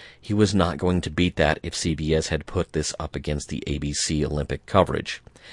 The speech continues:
C B S did schedule new episodes of the Hulk against the Olympics, but they didn't come out of that with a ratings win.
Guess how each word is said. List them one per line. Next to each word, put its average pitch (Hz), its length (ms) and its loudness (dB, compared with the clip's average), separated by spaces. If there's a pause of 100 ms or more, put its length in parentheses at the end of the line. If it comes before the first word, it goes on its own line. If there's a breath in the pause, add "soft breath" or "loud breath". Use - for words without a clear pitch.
(220 loud breath)
C 131 200 4
B 104 160 8
S 92 120 8
did 123 200 6
schedule 110 460 6
new 92 200 6
episodes 98 480 6
of 73 80 -8
the 76 80 0
Hulk 78 300 0
against 73 300 -2
the 78 100 0
Olympics, 73 480 -2
but - 240 -2
they 98 160 6
didn't 90 300 4
come 78 200 0
out 73 160 0
of 73 120 -4
that - 200 0
with - 160 -8
a 71 80 -2
ratings 76 540 -2
win. 92 400 -2